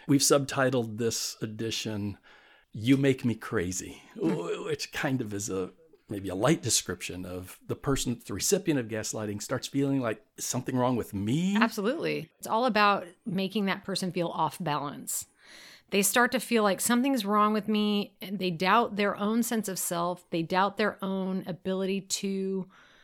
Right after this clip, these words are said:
Speaker 2: make good decisions. And it's that term, quote, "crazy making," end quote. You hear that sometimes too. That's what it does. It makes them feel nuts.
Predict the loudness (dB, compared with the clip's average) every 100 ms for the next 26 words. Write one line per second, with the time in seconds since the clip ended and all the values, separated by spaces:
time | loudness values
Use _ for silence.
0 | _ _ -2 0 0 0 0 0 0 2
1 | 4 4 4 6 6 4 0 -6 _ -4
2 | 0 2 4 4 2 2 2 0 -8 _
3 | -20 -4 4 4 4 0 2 2 -2 _
4 | _ -2 4 4 2 -4 -2 0 2 4
5 | 4 2 2 0 -4 -8 -8 -10 -12 _
6 | -12 -12 -10 -10 -10 -6 -2 0 0 2
7 | 4 4 2 -2 -10 -10 -8 -8 -8 -8
8 | -10 -12 -18 -10 6 6 6 2 -2 0
9 | 0 -2 -2 0 2 0 0 0 0 0
10 | 0 2 4 4 2 -2 -8